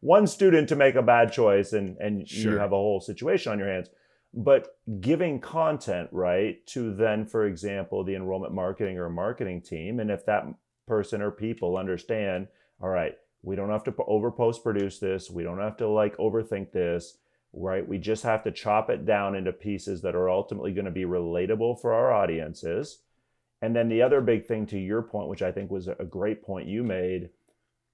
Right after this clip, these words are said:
Speaker 1: colleges have done bits and pieces of this, John, in terms of showcasing their students through video, but I find they do a lot of one-offs, right? So it's like, "Here's John, and he talks for a two-minute video," and you never hear from John again.
Speaker 2: Right.
Speaker 1: And then here's Jeremy, and then here's Sa-,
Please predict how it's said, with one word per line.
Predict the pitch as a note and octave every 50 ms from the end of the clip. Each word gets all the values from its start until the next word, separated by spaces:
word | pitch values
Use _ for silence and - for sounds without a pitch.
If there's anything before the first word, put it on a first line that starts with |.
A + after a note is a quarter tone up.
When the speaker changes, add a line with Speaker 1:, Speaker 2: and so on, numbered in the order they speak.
| _ _ _
Speaker 1:
colleges | - - D3+ - A#3+ A#3+ G3 G#3 D#3+
have | D3+ B2+ G#2
done | F#2+ A2+ B2 C#3+ C#3
bits | B2 B2 -
and | B2+ G2 E2+ -
pieces | - - A#2+ B2 A#2+ C#3 C#3 B2+
of | D3+ D3 D3
this, | C#3+ C#3+ C3+ -
John, | - - B2+ B2+ C3+ C#3 D3+ D#3+ D#3+ -
in | - G#2+
terms | G#2+ B2 A#2+ A#2 A#2
of | C#3 G2 -
showcasing | - - G#2+ A2 G#2+ C3+ B2 A#2+ - B2 A#2+
their | A2 G2+
students | - - A2 G#2+ A2+ A2 -
through | - G#2+ F2
video, | D#2 F#2+ F2+ G2 A2 A#2 C#3 D#3 E3 - _ _ _ _ _ _ _
but | A#2+ B2
I | B2+
find | - D3 C#3 C#3+ C#3
they | C3
do | A2+ A2+ C3+ C3
a |
lot | B2 B2+ C3 C3
of | A2 F#2+
one-offs, | F#2 G#2+ C3 C3 G2+ E2 - - - -
right? | E2 E2+ F2+ - B2 -
So | B2+ A2+
it's | G#2+ G#2 - -
like, | A#2+ A#2 A#2 -
"Here's | - A3+ A#3 A3
John, | - F3+ E3+ G3 F#3+ D#3
and | B2+ A#2
he | A2 G#2+
talks | - B2 A2+ G#2+ - -
for | A#2 A2
a | G2
two-minute | - B2 A#2 A2 A2 F#2+ F2
video," | G#2+ G2+ G2 D#2
and | - G#2 A2+
you | A#2
never | B2 B2+ B2 B2+ C3
hear | C3+ C3 B2
from | A#2+ A#2
John | A2 A#2 A2+ G2+
again. | F#2 E2 B2+ D#3+ D#3 G2+ - - _ _ _ _ - - _ _
Speaker 2:
Right. | - A2 F#2+
Speaker 1:
And | F2 B2+
then | B2 A#2
here's | C3+ E3+ F3 E3+
Jeremy, | - F#3+ F#3+ F#3+ F#3 D#3+ C3+ A#2+
and | A2+ A#2
then | B2 C3
here's | C#3 D#3+ D#3+ - -
Sa-, | F3 D3+